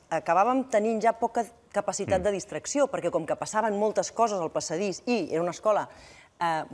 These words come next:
Speaker 1: arquitectònicament molt especial, venien molts japonesos a fotografiar-la. I aleshores sempre ve-, veies japonesos que anaven fotografiant a l'escola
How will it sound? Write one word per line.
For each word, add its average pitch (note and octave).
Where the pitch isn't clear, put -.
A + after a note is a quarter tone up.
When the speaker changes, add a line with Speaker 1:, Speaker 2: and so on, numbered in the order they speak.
Speaker 1:
arquitectònicament F#3
molt F3
especial, G#3+
venien G#3
molts G#3+
japonesos G#3
a B3
fotografiar-la. D#3
I F#3+
aleshores A3+
sempre D4+
ve-, B3+
veies B3+
japonesos G#3
que -
anaven F#3
fotografiant F3
a C#3+
l'escola B3